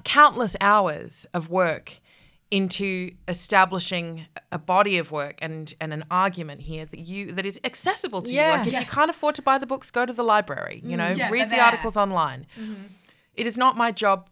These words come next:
Speaker 1: for you, because you want to ignore all of that and just have a quote unquote debate with me.
Speaker 2: Yeah.
Speaker 1: It's not my job to sit here and, and talk to you and then you turn around at the end and say, "Well, she couldn't, she wouldn't even debate me. That means that she can't back her opinions up." I've got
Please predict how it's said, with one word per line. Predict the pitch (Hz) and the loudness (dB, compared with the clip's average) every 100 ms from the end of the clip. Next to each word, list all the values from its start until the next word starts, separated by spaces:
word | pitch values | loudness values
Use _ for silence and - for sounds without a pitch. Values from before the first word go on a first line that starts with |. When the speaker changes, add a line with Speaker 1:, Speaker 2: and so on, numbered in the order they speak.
| _ | _
Speaker 1:
for | - - | -16 -8
you, | 202 185 190 180 175 | -6 -4 -4 -4 -6
because | 196 220 196 | -4 -4 -2
you | 214 208 180 | -4 -6 -8
want | 175 180 196 | -6 0 0
to | 185 | 0
ignore | 180 160 175 180 220 | -4 0 2 2 2
all | 202 170 | 0 -2
of | |
that | 139 147 | -4 -8
and | - | -8
just | 170 170 | -12 -10
have | 180 175 | -6 -6
a | 165 170 _ _ | -6 -12 _ _
quote | - 180 - | -6 -4 -4
unquote | 160 - 160 - | -8 -6 -8 -8
debate | 147 127 139 156 196 - | -10 -6 -4 -4 -4 -8
with | 147 127 | -10 -10
me. | 127 - 139 | -14 -14 -10
Speaker 2:
Yeah. | 214 208 185 170 | -6 -4 -4 -6
Speaker 1:
It's | 175 | -6
not | 233 | -2
my | 220 | -2
job | 214 202 190 | 2 2 0
to | 180 | -2
sit | - - | -2 -4
here | 196 185 | -2 0
and, | 180 180 180 - | 0 -2 -8 -10
and | 196 | -8
talk | 196 247 311 | 0 0 0
to | - | -4
you | 190 | -4
and | 170 190 | -4 -2
then | 190 208 | 0 -2
you | 202 | -4
turn | 202 196 185 | -6 -4 -2
around | 185 170 | 0 -2
at | 170 | -4
the | 175 | -8
end | 170 165 | -8 -8
and | 156 | -8
say, | 180 | -6
"Well, | 160 160 | -6 -6
she | - 180 | -6 -6
couldn't, | - 180 - - - | -6 -10 -10 -16 -6
she | - | 0
wouldn't | 269 233 214 | 0 0 0
even | 185 | 0
debate | 180 175 196 | -2 -2 -2
me. | 170 | -2
That | 160 - | -8 -6
means | 180 175 | -8 -10
that | - | -12
she | - 180 | -12 -12
can't | - 170 - | -10 -12 -8
back | 156 - | -10 -8
her | 160 | -10
opinions | 156 196 214 170 | -10 -12 -12 -12
up." | - | -14
I've | 180 | -14
got | 240 | -16